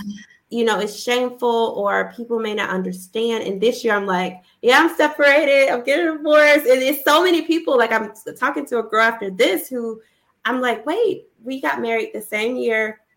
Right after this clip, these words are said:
Her divorce will be final in August." And so she's like, "Call me.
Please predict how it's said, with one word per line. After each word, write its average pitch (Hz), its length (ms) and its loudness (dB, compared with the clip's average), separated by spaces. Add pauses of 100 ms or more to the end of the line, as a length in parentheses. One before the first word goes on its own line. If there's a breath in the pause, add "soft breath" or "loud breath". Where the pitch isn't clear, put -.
(600)
Her 220 140 -4
divorce 220 400 -4
will 208 100 -18
be 208 200 -14
final 202 320 -8
in 240 220 -2
August." 196 480 -2
And 190 100 -8
so 196 100 -10
she's 196 200 -8
like, 202 140 -10
"Call 214 220 -2
me. 190 180 -6